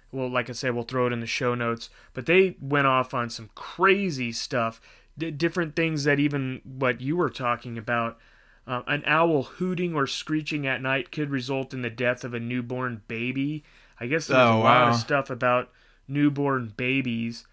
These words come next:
Speaker 1: Uh, owls apparently are the only creatures that can live with ghosts. So if an owl is found nesting in an abandoned house, the place must be haunted. I think that was
Speaker 2: Huh.
Speaker 1: also something that,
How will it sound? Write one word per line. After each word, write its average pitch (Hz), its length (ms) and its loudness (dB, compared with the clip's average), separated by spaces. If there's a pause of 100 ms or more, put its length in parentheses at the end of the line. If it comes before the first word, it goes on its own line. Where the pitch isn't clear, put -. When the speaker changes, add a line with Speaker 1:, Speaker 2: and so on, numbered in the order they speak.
(560)
Speaker 1:
Uh, 123 200 -2
owls 151 380 4
apparently 139 760 -2 (340)
are 135 120 2
the 131 180 -4
only 160 280 -2
creatures 143 500 -2
that 131 180 2
can 117 220 -6
live 139 360 0
with 117 420 -6
ghosts. 147 640 -2 (160)
So 135 240 -2
if 123 120 -2
an 127 160 -4
owl 151 360 2
is 139 160 -2
found 139 360 -2
nesting 135 440 -4
in 127 80 -2
an 120 120 -2
abandoned 123 580 -4
house, 127 380 -4
the 123 120 -10
place 123 420 -6
must 123 400 -4
be 117 140 -4
haunted. 135 640 -4 (500)
I 110 60 -14
think 151 280 -6
that 147 200 2
was 196 140 8
Speaker 2:
Huh. 139 80 4
Speaker 1:
also 139 300 -2
something 127 480 -6
that, 117 240 0